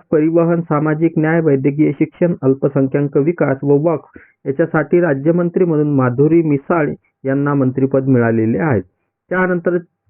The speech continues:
जयकुमार रावल यांना पणन आणि राजशिष्टाचार मंत्रालय मिळालेलं आहे. त्यानंतर सहकार मंत्री म्हणून बाबासाहेब पाटील यांची वर्णी लागलेली आहे,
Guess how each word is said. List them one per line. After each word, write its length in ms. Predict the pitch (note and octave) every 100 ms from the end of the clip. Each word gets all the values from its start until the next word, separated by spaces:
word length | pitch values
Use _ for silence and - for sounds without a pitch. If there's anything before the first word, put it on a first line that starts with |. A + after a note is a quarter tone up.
| _ _ -
जयकुमार 600 | A#2 E3+ F3+ E3 E3 D#3+
रावल 400 | D3 E3 D#3+ C#3+ C#3 _ -
यांना 380 | B2 C3+ D3+ D#3 D#3 -
पणन 360 | D3+ E3+ G3+ G3+ - _ _ _ -
आणि 440 | C#3+ D3+ D3 C#3
राजशिष्टाचार 1000 | B2+ C3+ F3 F#3 D3+ - - D3+ E3 F3+
मंत्रालय 640 | E3 C#3 C3+ C3+ C3+ C#3+ -
मिळालेलं 540 | C#3+ A#2+ A2+ A2+ A#2+ -
आहे. 260 | D#3 B2+ G2 G#2 _ _ _ _ -
त्यानंतर 420 | E3 E3+ E3+ F3+ E3+
सहकार 400 | D#3 C#3 D#3+ G3
मंत्री 380 | G3 E3 D3+ D#3+
म्हणून 320 | D#3 D3+ D#3 E3+ _ _ _ A2+
बाबासाहेब 560 | C3 C#3 D#3+ D#3+ D#3+ E3 -
पाटील 420 | C3+ D#3+ E3+ -
यांची 420 | C#3 C#3 D#3 D#3
वर्णी 400 | C#3 B2+ C3+ D3
लागलेली 440 | B2+ A#2 A#2+ B2 C#3
आहे, 240 | D#3 G#2+